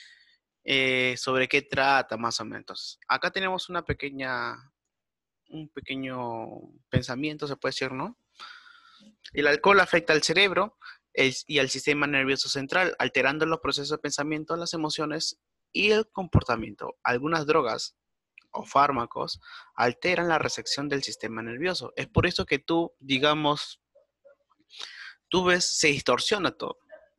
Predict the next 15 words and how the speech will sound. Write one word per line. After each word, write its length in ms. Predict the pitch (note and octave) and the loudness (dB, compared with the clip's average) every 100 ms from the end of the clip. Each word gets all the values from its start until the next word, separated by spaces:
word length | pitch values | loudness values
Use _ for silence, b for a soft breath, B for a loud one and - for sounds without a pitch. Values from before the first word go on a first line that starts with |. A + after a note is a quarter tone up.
| _ _ - | _ _ -6
Tú 80 | |
estás 200 | F3+ E3+ | 0 0
viendo 460 | F3 F3 E3+ F3 - - | 0 -2 -2 -2 -4 -6
las 140 | B2+ | -4
cosas 300 | - D#3+ D#3+ | -2 -2 -2
y 120 | D3+ | -4
se 160 | C#3+ C3 | -4 -2
llega 160 | C3+ C#3 | 0 0
a 40 | |
distorsionar. 640 | C3+ A#2 - B2+ C#3+ C3 _ _ b b b _ _ _ _ - | 0 -2 -4 -2 -2 -2 _ _ b b b _ _ _ _ -8
¿Cómo 280 | - E4 | -8 -6
sería 320 | - D3 B2 G#2+ | -4 -2 0 -2
eso? 200 | - - | -4 -6
A 40 | |
ver. 180 | - | -10